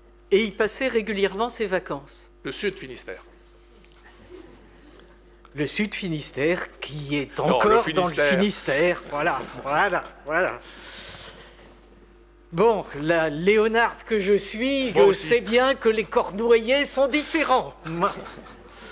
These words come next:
Speaker 1: Mais enfin, nous sommes tous Finistériens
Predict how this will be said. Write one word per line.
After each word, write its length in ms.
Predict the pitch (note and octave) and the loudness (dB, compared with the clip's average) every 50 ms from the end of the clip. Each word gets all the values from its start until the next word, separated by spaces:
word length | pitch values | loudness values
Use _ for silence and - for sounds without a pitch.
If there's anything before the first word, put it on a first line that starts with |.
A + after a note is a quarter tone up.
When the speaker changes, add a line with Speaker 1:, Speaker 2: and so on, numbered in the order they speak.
| - - - - - - - - - - - - - - - - - | -14 -12 -12 -12 -12 -12 -14 -14 -16 -16 -16 -16 -18 -18 -20 -12 -4
Speaker 1:
Mais 200 | - F3 A3 C#4 | 0 2 4 4
enfin, 300 | D4+ C#4 - - D4+ D4+ | 4 2 2 2 0 0
nous 140 | D4+ C#4+ C#4 | 0 0 -2
sommes 280 | A#3+ - C#4 B3+ B3+ B3+ | 2 4 2 2 4 2
tous 180 | - D4 - | -2 -2 -2
Finistériens 720 | - - C4+ A#3+ A#3 G#3 - - G3+ F3+ E3+ D3 D3 C3+ A#2 | -2 -4 -4 -2 -2 -4 0 0 0 0 0 -2 -4 -4 -6